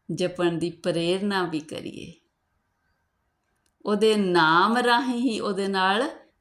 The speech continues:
ਮਿਲਾਪ ਸੰਭਵ ਹੈ। ਨਾਮ ਮਿਲਦਾ ਹੈ ਗੁਰੂ ਤੋਂ।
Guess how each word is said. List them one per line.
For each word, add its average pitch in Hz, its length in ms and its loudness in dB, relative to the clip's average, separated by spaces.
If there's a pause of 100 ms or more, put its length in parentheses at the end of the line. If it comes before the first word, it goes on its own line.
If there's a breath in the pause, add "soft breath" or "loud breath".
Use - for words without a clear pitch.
ਮਿਲਾਪ 170 560 0
ਸੰਭਵ 160 500 -6
ਹੈ। 180 420 -18 (2750)
ਨਾਮ 196 760 4
ਮਿਲਦਾ 220 500 0
ਹੈ 254 680 -4
ਗੁਰੂ 180 400 0
ਤੋਂ। - 340 -10